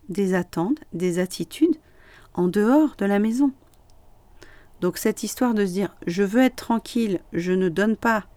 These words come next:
de matériel pour qu'il fasse ses expériences à la maison », mais c'est le moment où il va essayer de le faire chez des amis pendant qu'on est tranquille sur la terrasse. On ne peut pas empêcher un enfant de faire des expériences. Mais on peut l'accompagner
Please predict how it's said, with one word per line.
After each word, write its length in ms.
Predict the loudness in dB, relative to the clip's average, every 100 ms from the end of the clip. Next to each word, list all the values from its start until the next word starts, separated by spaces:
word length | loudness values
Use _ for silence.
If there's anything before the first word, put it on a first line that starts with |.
| -20 -10
de 140 | -4
matériel 600 | 0 -2 -2 -4 -2 -4
pour 200 | -6 -10
qu'il 160 | -10 -8
fasse 180 | -6 -6
ses 220 | -6 -6
expériences 520 | -8 -6 -4 -4 -4
à 60 | -4
la 80 | -2
maison », 320 | -2 -2 -4 -4 -20 -20 -20 -20 -20 -20 -20 -6
mais 200 | -4 -4
c'est 240 | -2 0
le 100 | 2
moment 340 | 2 4 4 4
où 40 |
il 140 | 4 2
va 100 | 0
essayer 300 | 0 -2 0
de 100 | 0
le 60 |
faire 260 | -2 -4 -6
chez 160 | -6
des 240 | 0 0 0
amis 320 | 2 8 6
pendant 300 | 6 0 0
qu'on 240 | -2 -2
est 100 | -2
tranquille 400 | -2 -6 -4 -4
sur 160 | -4 -4
la 100 | -4
terrasse. 560 | -4 -4 -2 -4 -12 -20 -20 -20 -20 -20 -20 -20 -2
On 140 | 2
ne 120 | 2
peut 180 | 2 0
pas 160 | 2 4
empêcher 460 | 4 0 -2 0
un 140 | 0 2
enfant 320 | 0 4 4
de 100 | 4
faire 260 | 0 -4 -2
des 240 | -2 -4
expériences. 760 | -8 -6 -6 -2 -4 -6 -16 -20 _ -20 -20 _ -20 -20 -8
Mais 160 | 2 2
on 140 | 2
peut 220 | 0 2
l'accompagner 920 | 2 4 2 0 0 2 2 2 2